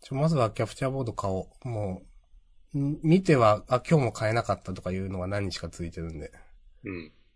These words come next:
Speaker 2: いいっすね。
Speaker 1: はい。
Speaker 2: じゃあ俺も明日さんが買っていい感じだったら、欲しいものリストに入れとく。
Speaker 1: お。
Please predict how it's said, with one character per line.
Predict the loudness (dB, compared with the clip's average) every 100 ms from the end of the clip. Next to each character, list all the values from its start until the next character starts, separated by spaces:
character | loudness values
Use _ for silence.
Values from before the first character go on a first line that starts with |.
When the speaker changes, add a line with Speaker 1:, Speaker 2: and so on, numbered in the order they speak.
| _ _ _ _ _ _ _ _ _ _ _ -20 _ _ -20 -20 _ -10
Speaker 2:
い | -8
い | -6
っ |
す | -8 -14
ね。 | -20 -20 -20 _ _ -20 -18 -20 -20 -20 -20 -20 -20
Speaker 1:
は | -14 -12 -12
い。 | -14 _ _ _ _ _ -14
Speaker 2:
じ | -12
ゃ |
あ |
俺 | -10
も | -8 -6
明 |
日 | -6 -4
さ | -4
ん | -4
が | -4 -6
買 | -8 -14
っ | -16 -14 -4
て | -2
い | -2 -6
い |
感 | -4 -2
じ | -2
だ |
っ | -6
た | -10
ら、 | -12 -14 _ _ _ _ _ _ _ _ _ _ _ _
欲 | -4
し | -2
い | -2
も | -2
の | -2
リ | -4
ス |
ト | -8
に | -8
入 |
れ | -8
と | -10
く。 | _ _ _ _ _ _ _ _ _ _ _ _ _ _ -20 _
Speaker 1:
お。 | 0 2 2